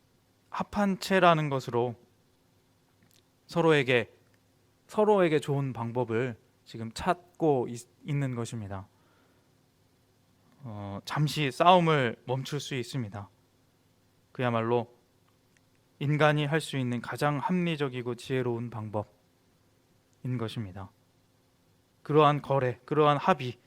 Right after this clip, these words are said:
그것이 오늘 합한 채가, 합한 채가 상징하는 것입니다. 그런데 거기까지입니다.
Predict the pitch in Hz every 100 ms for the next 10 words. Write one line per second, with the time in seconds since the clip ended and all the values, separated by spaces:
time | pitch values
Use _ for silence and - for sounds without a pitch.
0 | _ _ _ 160 151 139 135 151 120 -
1 | _ _ _ _ _ _ _ 117 120 -
2 | - 180 165 - 147 123 120 - - 170
3 | 151 151 139 120 120 - 170 160 151 127
4 | 117 104 98 98 _ _ _ _ _ _
5 | - 104 - 95 98 95 _ _ _ _
6 | _ _ _ _ _ _ _ _ _ _
7 | _ _ _ - - - - - - -
8 | 160 143 131 135 104 _ _ _ _ _
9 | _ _ _ _ _ _ - - 139 180
10 | 180 170 165 135 135 104